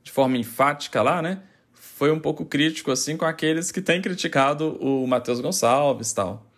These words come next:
né? E aí, quem não viu, duvido que alguém que esteja me ouvindo não tenha visto ontem um programa.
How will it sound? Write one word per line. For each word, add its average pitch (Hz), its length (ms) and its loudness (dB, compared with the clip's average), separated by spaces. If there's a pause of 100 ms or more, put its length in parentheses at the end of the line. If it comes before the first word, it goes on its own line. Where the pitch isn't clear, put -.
(220)
né? 117 300 -2 (360)
E - 80 -2
aí, 117 360 2
quem - 240 -6
não 104 160 -2
viu, - 260 -2
duvido 110 420 -2
que - 80 -2
alguém 113 240 2
que 117 60 -8
esteja 139 300 2
me 139 80 6
ouvindo 127 320 4
não 143 160 4
tenha 156 260 0
visto 135 400 0
ontem 127 300 0
um 127 100 -4
programa. 107 500 -2